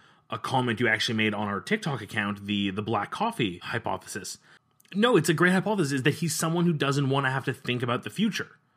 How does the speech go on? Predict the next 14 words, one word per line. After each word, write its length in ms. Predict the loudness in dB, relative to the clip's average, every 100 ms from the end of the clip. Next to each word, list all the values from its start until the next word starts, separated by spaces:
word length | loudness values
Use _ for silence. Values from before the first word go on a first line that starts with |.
| _
He 400 | -2 2 4 4
lives 340 | 6 6 6
in 120 | 4
the 80 | 4
now, 600 | 4 2 0 0 0 -2 -8 _ _ _ _ _ _
and 280 | 2 2 0
even 320 | 2 2 4
now 240 | 2 2 2
we're 160 | 2
kind 200 | 2 0
of 80 | 0
seeing 340 | 0 2 4 4
this 180 | 0 -4
whole 500 | -2 0 0 -2